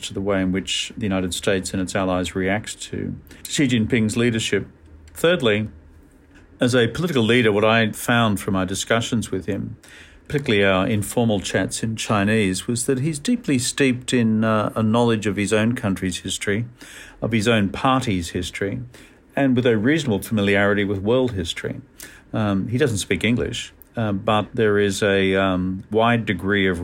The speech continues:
reading. He's therefore, in my judgment, more historically literate about his own country and about the rest of the world than many of his predecessors.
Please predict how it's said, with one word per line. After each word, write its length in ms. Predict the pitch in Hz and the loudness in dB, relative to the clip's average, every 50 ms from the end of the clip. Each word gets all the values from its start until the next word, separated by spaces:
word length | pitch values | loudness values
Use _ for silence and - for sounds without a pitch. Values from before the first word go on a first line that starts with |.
| 87 | -2
reading. 500 | 92 101 104 104 101 95 85 80 80 78 - - - - - - - | -2 0 0 0 -2 -2 -2 -2 -4 -6 -8 -14 -20 -20 -20 -20 -6
He's 240 | - 117 104 - - | -4 -4 -4 0 0
therefore, 680 | 135 135 131 120 123 - 120 107 101 98 98 95 92 - - _ _ | 2 2 2 0 0 0 2 2 4 2 2 0 -2 -6 -14 _ _
in 120 | - 117 107 | -2 0 2
my 220 | 98 98 104 107 | 2 2 2 0
judgment, 600 | 101 95 101 90 87 87 - - 98 92 90 - - - - - - - - - - - - | 0 0 0 0 0 -2 -4 -4 -4 -4 -4 -4 -10 -18 -20 -20 -20 -20 -20 -20 -20 -4 0
more 240 | 123 120 120 120 | 2 2 2 2
historically 720 | 110 110 104 - - - 120 107 104 101 98 - 104 92 | 2 0 -2 -2 -2 0 0 2 2 2 0 -2 -4 -2
literate 540 | 87 92 98 120 120 - - 82 90 113 - - _ _ - - - - - - | -2 0 0 -2 -2 -2 -4 -4 -4 -4 -6 -12 _ _ -20 -20 -20 -20 -20 -10
about 280 | - 104 98 107 101 95 | -8 -4 -2 0 0 0
his 160 | 98 95 113 | 0 0 2
own 180 | 107 104 107 107 | 2 2 2 0
country 380 | - - - 101 90 - - | -2 -2 -4 -4 -2 -2 -2
and 60 | 98 95 | -2 0
about 200 | 87 98 90 - | 0 0 0 0
the 100 | 113 98 | -2 0
rest 300 | 95 101 98 - - - | 0 0 0 0 -4 -6
of 40 | |
the 60 | 95 92 | -6 -4
world 360 | 90 101 107 104 98 95 87 | 0 0 2 2 2 0 0
than 180 | 104 95 92 | 0 -2 0
many 240 | 95 98 98 98 92 | 0 0 0 0 0
of 120 | 87 82 87 | 0 -2 -4
his 180 | 95 82 - | -8 -10 -10
predecessors. 1000 | - - - - 139 127 113 - - - - - - - 110 107 110 117 - - | -12 -8 -4 -2 -2 0 -2 -4 -4 -6 -6 -6 -6 -6 -6 -6 -6 -8 -8 -12